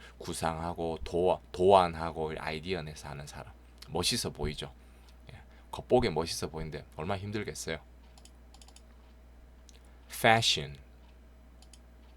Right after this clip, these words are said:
유행, 패션. Program, 프로그램. Chance, 기회. Learn,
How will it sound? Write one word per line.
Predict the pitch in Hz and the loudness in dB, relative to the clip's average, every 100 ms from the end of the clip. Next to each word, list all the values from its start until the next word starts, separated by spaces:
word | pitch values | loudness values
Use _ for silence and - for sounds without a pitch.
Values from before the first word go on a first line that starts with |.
| - - - - | -20 -20 -20 -10
유행, | 90 90 101 117 - - - | -4 0 0 -2 -8 -20 -16
패션. | - 117 - 82 69 - - - - - - - - - - | -4 -2 0 -2 -8 -16 -20 -20 -20 -20 -20 -20 -20 -20 -18
Program, | - 131 131 95 82 73 73 71 - - - - - - - - - - - - - - - - - | 6 8 8 6 2 0 -4 -12 -18 -20 -20 -20 -20 -20 -20 -20 -20 -20 -20 -20 -20 -20 -20 -20 -10
프로그램. | - 120 98 80 67 - - - - - - - - - - - | 2 2 2 -2 -8 -12 -20 -20 -20 -20 -20 -20 -20 -20 -20 -8
Chance, | - - 127 87 76 76 - - - - - - - - - - - - - - - - - - | -2 4 4 4 -2 -4 -4 -4 -12 -20 -20 -20 -20 -20 -20 -20 -20 -20 -20 -20 -20 -20 -20 -18
기회. | - 101 87 71 - - - - - - - - - - - - | -8 -4 -2 -4 -10 -20 -20 -20 -20 -20 -20 -20 -20 -20 -10 -2
Learn, | 90 101 110 92 78 71 | 4 8 10 8 6 -2